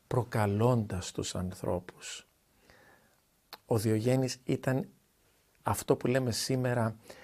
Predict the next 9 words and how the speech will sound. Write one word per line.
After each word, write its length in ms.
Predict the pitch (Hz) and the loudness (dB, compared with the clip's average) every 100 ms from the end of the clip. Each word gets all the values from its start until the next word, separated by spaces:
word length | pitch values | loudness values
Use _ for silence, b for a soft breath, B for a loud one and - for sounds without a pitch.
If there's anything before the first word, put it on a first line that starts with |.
| B B B _ | B B B _
ε, 160 | - - - - - | -18 -18 -20 -4 4
εν-, 180 | 139 151 - | 6 4 2
η 180 | - | 6
αιχμή 460 | 117 101 - 131 143 | 6 4 0 2 2
του 160 | - 117 | 2 2
δώρατος 800 | 110 131 131 117 117 113 98 - | 8 10 10 6 2 0 0 -6
σε 200 | - - | -4 0
ένα 160 | 123 139 | 0 0
κοινωνικό 1080 | - 127 117 107 101 - - - 135 135 | -2 0 0 0 -2 -6 -2 6 6 6